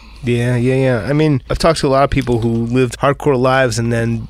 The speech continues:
became dads or moms, and it, it tends to start to give you new perspective, especially as, as your kid gets older. You still have a just little kid, but it, are you already starting to flip perspectives a little bit and see, like, "Geez, what the,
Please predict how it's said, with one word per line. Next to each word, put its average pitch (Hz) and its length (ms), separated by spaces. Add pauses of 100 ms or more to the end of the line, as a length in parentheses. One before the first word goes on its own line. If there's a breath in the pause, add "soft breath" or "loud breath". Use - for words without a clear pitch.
became 117 600
dads 117 440
or 113 60
moms, 117 480
and 107 100
it, 110 240
it - 80
tends 143 280
to 117 340
start - 440
to 151 60
give 131 240
you 131 60
new 131 140
perspective, 127 600
especially 120 520
as, 113 100
as 110 180
your 113 80
kid 120 200
gets 110 140
older. 120 300
You 110 100
still 107 240
have 107 80
a 110 80
just 113 220
little 110 160
kid, 113 320
but 107 120
it, 113 180 (180)
are 147 100
you 151 140
already 156 320
starting 151 280
to 127 60
flip - 300
perspectives 131 540
a 127 40
little 139 140
bit 139 140
and 120 160
see, 123 160
like, 110 160
"Geez, 123 240
what 120 200
the, 113 160